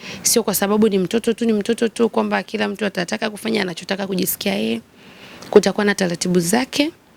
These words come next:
kwa hiyo zitafuatwa kwa watu wote, lakini ni mtoto wao. Yes, hatukatai, ni mtoto wao, ila tu kuna taratibu. Sio kila mtu anayetaka, "Namtaka mtoto, labda nataka niende naye wapi, sinifanyie naye nini?"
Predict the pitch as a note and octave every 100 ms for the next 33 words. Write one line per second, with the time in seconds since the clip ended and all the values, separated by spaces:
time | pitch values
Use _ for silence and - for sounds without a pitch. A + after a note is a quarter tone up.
0 | - - - - - G3+ F3 - E3 -
1 | A3 A#3+ - C#4+ D#4+ - - - _ -
2 | F#3 E3+ - F#3 G#3 - F#3+ - G3 F#3+
3 | F3 - E3 F3 E3+ E3+ D#3+ F3 - -
4 | - - - - - F3+ D#3+ - E3+ -
5 | F3 D#3+ A3 A#3+ F#3 E3 E3+ - F3 F#3+
6 | B3 C#4 - - - - - - - F#3+
7 | F#3 D#3+ - D4+ F#4+ - - - - -
8 | - - F#3 E3 - E3 D#3+ - F3+ E3
9 | D#3 D#3 - G3+ F#3 G3 F#3+ F3+ F#3+ F3
10 | F3 G3+ G3+ G#3 A3+ D#4 D4+ - - A#3+
11 | G#3 G3 F#3 G3+ G3+ G3+ G#3 A#3+ B3+ C4+
12 | A#3 G3+ G3 G#3 G#3+ C4+ C#4+ C#4